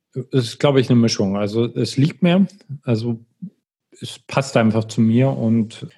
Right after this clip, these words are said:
im Laufe der Zeit kriegst du einfach auch ein Gefühl dafür, wo, an welchen Stellen das effektiv einsetzbar ist.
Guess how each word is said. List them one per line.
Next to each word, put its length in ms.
im 100
Laufe 240
der 120
Zeit 240
kriegst 260
du 40
einfach 300
auch 80
ein 120
Gefühl 260
dafür, 640
wo, 360
an 160
welchen 240
Stellen 320
das 120
effektiv 520
einsetzbar 640
ist. 220